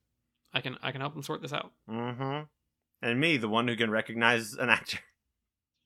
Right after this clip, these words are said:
Speaker 1: <laughs> Also valuable.
Speaker 2: Hey, look, it's one, it's, uh, I don't know, the kid from the first one.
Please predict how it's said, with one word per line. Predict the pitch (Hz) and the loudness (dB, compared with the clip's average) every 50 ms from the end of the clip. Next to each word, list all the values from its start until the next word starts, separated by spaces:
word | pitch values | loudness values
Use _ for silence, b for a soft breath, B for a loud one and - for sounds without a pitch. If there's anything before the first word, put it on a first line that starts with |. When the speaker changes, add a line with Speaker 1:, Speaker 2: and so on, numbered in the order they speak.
| _ - | _ -2
Speaker 1:
<laughs> | - - 539 539 622 605 640 640 622 679 - - - - - - - - - - _ - - _ _ _ _ _ _ _ _ _ _ _ _ | 0 0 0 0 0 2 2 0 4 6 4 6 6 4 4 4 2 -4 -4 -4 _ -20 -20 _ _ _ _ _ _ _ _ _ _ _ _
Also | 143 143 143 139 165 156 | 2 2 4 4 2 2
valuable. | 135 117 107 110 110 - 113 110 - _ _ _ | 4 2 2 2 0 -6 -12 -14 -16 _ _ _
Speaker 2:
Hey, | - 349 | 0 2
look, | 370 359 427 466 - - 208 - - - - _ | 4 6 8 8 8 8 8 4 -2 -14 -2 _
it's | 190 190 196 170 - - - - - | 4 4 4 4 0 -6 -8 -8 -8
one, | 165 147 160 180 180 180 - | 0 4 4 4 4 4 2
it's, | 170 147 139 135 - - | 0 0 0 -6 -4 6
uh, | - 160 165 160 160 151 - - | 10 10 12 12 10 8 8 8
I | 156 | 8
don't | 165 151 135 | 8 8 8
know, | 127 117 117 117 117 113 117 139 - - _ _ _ - | 10 10 10 8 8 4 0 -8 -18 -20 _ _ _ -2
the | 139 131 | -2 0
kid | - - 165 160 147 123 104 | 4 8 10 10 10 8 4
from | - 127 123 | 0 0 2
the | 123 127 | 2 2
first | 110 127 135 123 110 107 | 4 6 6 6 4 2
one. | 101 95 87 87 | -2 -2 -4 -6